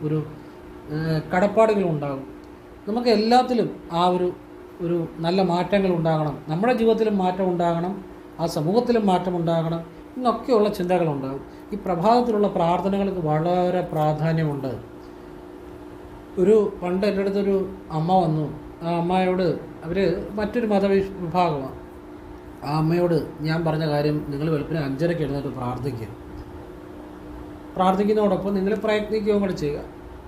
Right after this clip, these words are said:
അവരുടെ ജീവിതത്തിൽ വലിയ മാറ്റം ഉണ്ടായി. അപ്പോൾ ഈ അഞ്ചര അല്ലെ അഞ്ച്, അഞ്ചേ മുക്കാൽ, നിങ്ങൾ അഞ്ചേ മുക്കാൽ എഴുന്നേറ്റാലും മതി. കൈയും കാലും മുഖം മൊഴിയുന്നു, കൈയും കാലും മുഖം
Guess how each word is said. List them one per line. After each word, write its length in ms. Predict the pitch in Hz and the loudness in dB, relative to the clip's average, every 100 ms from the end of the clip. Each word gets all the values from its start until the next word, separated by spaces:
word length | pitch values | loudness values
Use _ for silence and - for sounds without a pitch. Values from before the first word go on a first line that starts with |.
| - - - - - - - - - - 156 | -16 -14 -14 -12 -12 -12 -10 -10 -10 -8 -4
അവരുടെ 200 | 156 175 | -2 2
ജീവിതത്തിൽ 240 | 165 160 147 | 2 2 2
വലിയ 260 | 147 170 175 139 | 2 2 2 0
മാറ്റം 240 | 131 135 131 | -4 -8 -8
ഉണ്ടായി. 260 | - - - - - - - - - - - - - | -10 -12 -12 -14 -14 -14 -12 -14 -14 -14 -12 -12 -10
അപ്പോൾ 140 | 151 185 | -2 4
ഈ 40 | 202 170 | 4 4
അഞ്ചര 340 | 175 185 247 240 | 2 2 4 4
അല്ലെ 120 | 214 220 | 6 4
അഞ്ച്, 200 | 196 214 220 | 4 0 0
അഞ്ചേ 180 | 185 214 262 | -2 -2 -2
മുക്കാൽ, 200 | 240 208 175 | 0 0 2
നിങ്ങൾ 120 | 214 | 0
അഞ്ചേ 160 | 214 226 226 | 0 0 2
മുക്കാൽ 180 | 220 202 | 2 4
എഴുന്നേറ്റാലും 420 | 190 190 190 180 | 4 4 2 2
മതി. 120 | 139 135 | -2 -2
കൈയും 180 | 156 175 180 | 0 0 2
കാലും 180 | 175 175 | 0 0
മുഖം 180 | 160 160 | 0 0
മൊഴിയുന്നു, 440 | 160 151 156 160 214 - - - | 0 0 0 0 -2 -4 -14 -4
കൈയും 180 | 175 190 190 | 0 2 4
കാലും 160 | 180 180 | 4 2
മുഖം 160 | 175 | 0